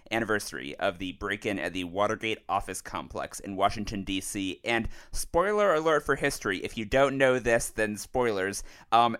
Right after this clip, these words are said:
that break-in ultimately led to the resignation of President Richard Milhous Nixon.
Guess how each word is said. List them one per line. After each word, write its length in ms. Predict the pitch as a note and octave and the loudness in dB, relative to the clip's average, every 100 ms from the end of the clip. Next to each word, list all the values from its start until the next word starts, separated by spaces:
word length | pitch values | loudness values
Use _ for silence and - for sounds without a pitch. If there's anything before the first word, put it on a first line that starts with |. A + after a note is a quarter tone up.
| - | -2
that 340 | A#2+ F3 - | 4 4 4
break-in 360 | F3+ F#3+ G3+ E3+ | -2 0 -2 0
ultimately 460 | D3 F3+ F#3 D3+ F#3 | -2 0 -2 -2 0
led 220 | D#3 D#3 | 4 4
to 100 | D3+ | 4
the 100 | D3 | 2
resignation 640 | A#2+ B2+ B2+ B2+ C#3+ C#3 G#2 | 4 4 2 2 2 2 0
of 200 | F2+ A2+ | 2 0
President 480 | - A2 A#2 A#2 D#2 | 0 -2 -2 -4 -2
Richard 320 | F#2+ - A2+ | -4 -2 -2
Milhous 400 | G2+ G#2+ A#2 A#2+ | 0 4 4 4
Nixon. 440 | C3 - - - | 0 0 -4 -6